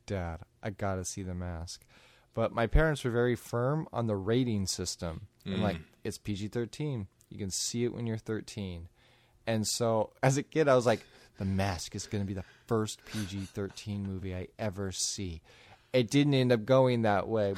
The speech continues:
Speaker 1: but
Speaker 2: <laughs>
Speaker 1: that's wh-, how I always associate it, being like, "I just can't wait to be thirteen. So one, I would become a man in the Jewish community, and two, I get to see The Mask."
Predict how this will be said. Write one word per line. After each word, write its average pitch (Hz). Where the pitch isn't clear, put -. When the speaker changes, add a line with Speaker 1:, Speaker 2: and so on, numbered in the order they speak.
Speaker 1:
but 147
Speaker 2:
<laughs> -
Speaker 1:
that's 135
wh-, -
how 139
I 131
always 120
associate 123
it, 101
being 107
like, 101
"I 113
just 104
can't 107
wait 104
to 104
be 98
thirteen. 101
So -
one, 107
I 107
would 104
become 107
a 98
man 107
in 107
the 95
Jewish 107
community, 107
and 101
two, 113
I 117
get 98
to 104
see -
The 104
Mask." 104